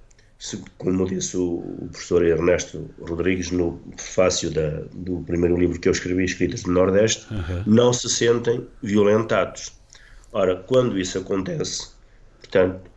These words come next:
Speaker 1: voltamos à pluralidade das leituras e das análises. E, portanto, a crítica <clears throat> é, em si, também um ato de criação.
Speaker 2: Aham.
Speaker 1: Quando um crítico, eh,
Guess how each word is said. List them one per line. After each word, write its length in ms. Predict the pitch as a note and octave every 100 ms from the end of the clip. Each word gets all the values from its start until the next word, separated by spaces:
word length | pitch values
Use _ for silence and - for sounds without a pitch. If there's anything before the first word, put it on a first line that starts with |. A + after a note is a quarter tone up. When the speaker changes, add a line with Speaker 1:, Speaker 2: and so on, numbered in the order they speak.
| - - - - _
Speaker 1:
voltamos 540 | C#3 A2 G#2+ G#2+ G#2+
à 80 | A2
pluralidade 720 | G2+ G#2+ G2+ G2 G2+ G#2 G2+ - -
das 240 | G2 G2+
leituras 800 | F#2 F#2 F#2 G2+ G#2 G#2+ - - -
e 80 | G2
das 180 | G2 F#2
análises. 640 | F2+ D#2+ D#2 D2+ - - - - - - - - -
E, 60 | C#3
portanto, 440 | - B2 B2 -
a 60 | C3
crítica 720 | B2+ A#2+ A#2+ C3+ - D#3 D#3 -
<clears throat> 640 | A3+ G#3+ E3+ A#2+ - - -
é, 380 | G#2+ G#2 - - -
em 160 | G2 G2
si, 480 | - F#2+ F#2 F#2 - - _ - - -
também 260 | G2+ G#2 G#2+
um 140 | A2
ato 240 | A2 - G2+
de 80 |
criação. 680 | G2 F#2+ G2 G#2 - G2 D#2+ - -
Speaker 2:
Aham. 380 | F2+ D2 F2 F2+ - - _ _ - _ - - - - - - - -
Speaker 1:
Quando 300 | C3+ C#3 C#3
um 100 | C3
crítico, 720 | B2 A2+ - F2 D#2 - C2+ - - - - - - - - - - - -
eh, 300 | F#2 F2+